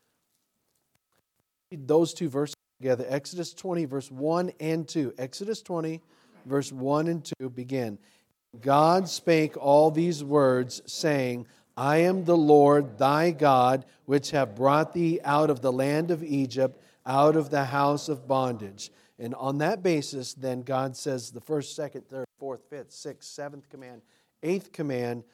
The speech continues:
Now look at the ninth command on that basis of who he is. The ninth command, verse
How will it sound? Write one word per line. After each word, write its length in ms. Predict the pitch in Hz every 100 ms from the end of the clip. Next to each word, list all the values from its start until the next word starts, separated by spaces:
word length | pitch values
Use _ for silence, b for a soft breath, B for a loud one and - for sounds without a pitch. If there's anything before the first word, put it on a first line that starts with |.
| b 127
Now 180 | 131
look 220 | 135 147 143
at 80 |
the 140 | 139 131
ninth 500 | 127 139 180 196 -
command 640 | 165 135 120 117 123 135 -
on 160 | 127
that 220 | 131 117 110
basis 440 | 113 107 139 -
of 140 | 120
who 180 | 131 131
he 140 | 123 110
is. 340 | 117 139 - b b b -
The 80 |
ninth 340 | 110 143 180 -
command, 380 | 147 139 131 120
verse 480 | 131 156 160 -